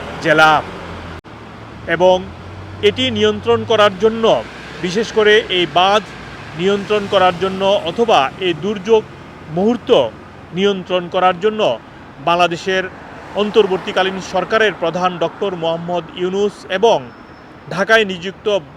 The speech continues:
ভারতের হাইকমিশনার প্রণয় ভার্মার সাথে বৈঠক অনুষ্ঠিত হয়েছে। এই বৈঠকে সীমান্তে পতাকা বৈঠক হতে পারে এমন একটি খবর প্রকাশ করা হয়েছে। খবরে বলা হয়েছে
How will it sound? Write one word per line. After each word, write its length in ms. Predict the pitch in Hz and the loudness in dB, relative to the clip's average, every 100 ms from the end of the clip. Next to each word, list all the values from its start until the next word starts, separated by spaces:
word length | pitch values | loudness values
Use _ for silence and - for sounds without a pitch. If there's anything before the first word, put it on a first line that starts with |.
| 143 | -8
ভারতের 460 | 127 180 190 220 160 | 0 0 4 2 4
হাইকমিশনার 800 | 143 156 175 180 196 196 156 120 - - - - - | 2 0 -4 -6 -6 0 0 0 -10 -20 -20 -20 -4
প্রণয় 420 | 180 180 185 180 147 | 0 2 2 0 -2
ভার্মার 380 | 127 170 185 190 - | -2 0 2 -2 -4
সাথে 280 | 202 214 160 - - - - 143 | -4 0 -2 -2 -12 -20 -10 0
বৈঠক 380 | 185 190 202 156 | 0 2 0 0
অনুষ্ঠিত 380 | 156 151 - 156 | -6 -8 -8 -2
হয়েছে। 360 | 156 156 165 160 135 - - - - - - | 0 0 0 -2 -2 -8 -20 -20 -20 -10 4
এই 140 | 226 190 | 4 6
বৈঠকে 420 | 196 208 226 254 170 120 - - - - - | 4 4 0 2 2 2 -6 -14 -14 -12 -6
সীমান্তে 560 | 214 220 247 233 233 139 - - - - | 0 4 4 4 4 4 0 -6 -8 0
পতাকা 460 | 196 196 202 202 202 175 | 2 4 4 4 2 2
বৈঠক 400 | 170 202 220 214 - 131 - - - - - | 2 0 0 -2 -4 -12 -16 -16 -18 -18 -4
হতে 220 | 190 233 | -2 0
পারে 220 | 226 220 180 165 | 2 4 4 2
এমন 200 | 170 175 | 0 -4
একটি 240 | 147 214 139 - - - - | -4 -4 -4 -4 -16 -18 0
খবর 280 | 170 170 160 | 4 6 4
প্রকাশ 320 | 160 151 151 - | 2 0 0 0
করা 220 | 151 151 | 2 2
হয়েছে। 340 | 151 160 180 165 123 - - - - - | 2 -2 -2 -4 -6 -16 -20 -20 -20 -6
খবরে 260 | 196 240 240 | 0 2 4
বলা 240 | 180 180 | 4 0
হয়েছে 360 | 180 202 - | 2 -2 0